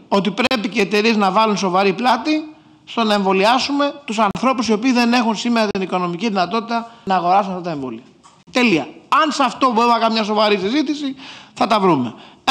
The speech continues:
Αν κάποιοι πούνε, "Δεν με ενδιαφέρει, όσοι δεν έχουν λεφτά να πεθάνουνε, δεν μας βρούνε σύμφωνους σε καμία περίπτωση". Είναι τόσο απλό. Έτυχε τώρα να έχουμε μια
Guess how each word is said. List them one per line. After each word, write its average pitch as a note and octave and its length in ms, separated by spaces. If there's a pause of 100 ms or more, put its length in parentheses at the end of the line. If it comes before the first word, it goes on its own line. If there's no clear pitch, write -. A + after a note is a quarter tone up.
Αν C#4+ 180
κάποιοι A#3 280
πούνε, A3 460 (380)
"Δεν C4+ 160
με B3+ 60
ενδιαφέρει, A3 680
όσοι A#3 220
δεν A#3 100
έχουν A3+ 160
λεφτά G#3 400 (100)
να F3+ 60
πεθάνουνε, G4 480 (200)
δεν E4+ 120
μας A#3+ 100
βρούνε D4 160
σύμφωνους D4+ 560
σε D#4 140
καμία B3 300
περίπτωση". F3+ 480
Είναι D#4 140
τόσο C4+ 240
απλό. G#3+ 320 (840)
Έτυχε G3+ 240
τώρα F#4 260 (540)
να C4 140
έχουμε C#4+ 160
μια C#4 180